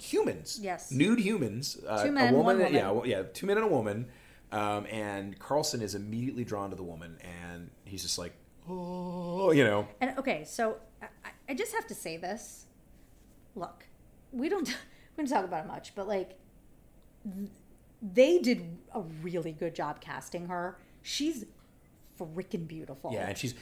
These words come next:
Speaker 1: yeah, she's unnaturally beautiful
Speaker 2: She
Speaker 1: and
Speaker 2: is
Speaker 1: weird and, like,
Speaker 2: perfect.
Speaker 1: she looks, she looks slightly inhuman and weird. Like, her eyes are, yeah, like, she has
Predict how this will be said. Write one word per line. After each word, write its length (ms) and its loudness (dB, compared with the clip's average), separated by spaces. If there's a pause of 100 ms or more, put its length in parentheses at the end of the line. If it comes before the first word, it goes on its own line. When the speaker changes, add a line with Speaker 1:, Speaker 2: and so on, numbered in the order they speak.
Speaker 1:
yeah, 180 8
she's 280 0
unnaturally 880 4
beautiful 260 -2
Speaker 2:
She 300 8
Speaker 1:
and 100 6
Speaker 2:
is 100 -2
Speaker 1:
weird 340 0
and, 160 -4
like, 280 -6 (300)
Speaker 2:
perfect. 380 -4
Speaker 1:
she 140 0
looks, 180 4 (140)
she 180 2
looks 160 4
slightly 680 2
inhuman 560 -4
and 180 -8
weird. 420 -4
Like, 160 -6
her 140 -6
eyes 240 2
are, 180 -8
yeah, 120 -4
like, 120 -6
she 120 -4
has 100 -2